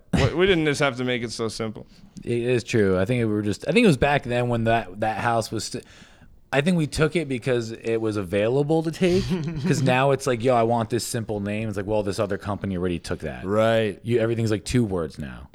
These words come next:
Speaker 1: Right.
Speaker 2: So the White House was like, "Yo, like, we're gonna take it 'cause someone else will."
Speaker 1: It's like First Street.
Speaker 2: Yeah.
Speaker 1: Gotcha.
Speaker 2: So it said the construction began in the White House,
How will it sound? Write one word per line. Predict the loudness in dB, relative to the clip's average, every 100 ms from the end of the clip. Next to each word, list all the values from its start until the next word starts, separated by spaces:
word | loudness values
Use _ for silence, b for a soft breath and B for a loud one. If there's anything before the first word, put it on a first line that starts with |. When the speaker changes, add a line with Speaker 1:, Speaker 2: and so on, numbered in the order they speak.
| _
Speaker 1:
Right. | -4 0 2 2 -2 0
Speaker 2:
So |
the | 2
White | 6 6 4
House | 2 0 -2
was | -4 0
like, | 0 2
"Yo, | 2 2 0 -2 -8 _ -10
like, | -2 -2
we're | 2 2
gonna | 2 -2
take | -2 -2 -2
it | -4 -4
'cause | -6 -6
someone | -4 -2
else | -2 -4 -8
will." | -12 -12 -8
Speaker 1:
It's | 0
like | 0 2
First | 4 4 4
Street. | -2 -4 -6 -8 -18 _
Speaker 2:
Yeah. | -2 -2 -2 -8
Speaker 1:
Gotcha. | -6 -6 -8 -12 -16 -18
Speaker 2:
So | 0 4 6
it | 6
said | 4
the | 2
construction | 2 2 2 2 2
began | 0 0 2
in | 2
the |
White | 2 2
House, | 2 0 0 -2